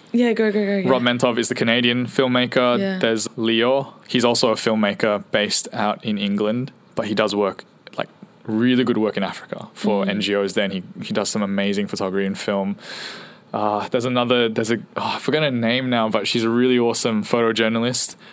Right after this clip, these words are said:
Speaker 2: and her
Speaker 1: Mm.
Speaker 2: story is incredible. And if you can get it for this podcast, that'd be sick as well.
Speaker 1: Really? Yeah.
Speaker 2: She just bought a one-way ticket to Kenya to go and
Speaker 1: Love.
Speaker 2: cover the riots there and stuff like that. So I met all those people.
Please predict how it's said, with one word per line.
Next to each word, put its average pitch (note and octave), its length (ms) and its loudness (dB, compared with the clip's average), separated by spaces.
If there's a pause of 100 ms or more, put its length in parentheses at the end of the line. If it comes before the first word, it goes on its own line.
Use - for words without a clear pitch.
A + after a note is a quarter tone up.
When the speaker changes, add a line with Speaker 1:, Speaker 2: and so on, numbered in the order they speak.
Speaker 2:
and G#2+ 100 2
her C3+ 120 4
Speaker 1:
Mm. C3+ 60 0
Speaker 2:
story A#2+ 220 2
is A2 60 0
incredible. G#2 380 0
And G2+ 80 0
if G#2 40 -4
you A2+ 80 2
can B2 80 0
get A#2 140 2
it G#2 40 -2
for A#2 120 0
this G2+ 100 -2
podcast, G2+ 340 0
that'd G#2+ 160 0
be G2 80 -2
sick - 280 -2
as G3+ 100 2
well. F#3+ 200 4
Speaker 1:
Really? G3+ 420 2
Yeah. F#3 240 2
Speaker 2:
She A#2+ 320 2
just A2+ 340 -4
bought B2 160 2
a A2+ 60 2
one-way A#2 280 2
ticket A#2+ 200 0
to A#2 80 2
Kenya A#2+ 580 0 (200)
to - 100 0
go A#2 140 4
and A2 100 0
Speaker 1:
Love. - 80 0
Speaker 2:
cover A2 280 2
the G#2+ 140 0
riots A2 440 2
there A2 140 2
and A2 120 0
stuff - 240 -2
like A2 120 -4
that. A2 160 0
So - 160 0
I C3 140 0
met D3+ 320 0 (320)
all C#3 260 2
those C3 220 0
people. A#2 500 0